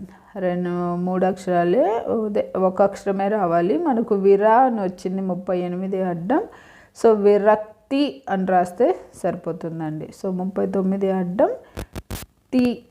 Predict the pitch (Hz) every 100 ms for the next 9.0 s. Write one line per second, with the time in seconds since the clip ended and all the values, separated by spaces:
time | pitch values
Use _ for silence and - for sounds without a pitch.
0 | 185 175 185 190 185 175 180 - 185 180
1 | 180 185 175 - 185 180 180 180 175 170
2 | - 311 480 - - _ 180 165 160 147
3 | 143 - _ - - - _ - 185 180
4 | 175 175 302 415 - - 233 214 190 202
5 | 202 202 240 311 - 180 180 190 208 294
6 | 427 - _ _ - 196 190 220 254 262
7 | 214 196 208 202 202 202 214 214 240 277
8 | 466 480 - 202 185 185 180 185 196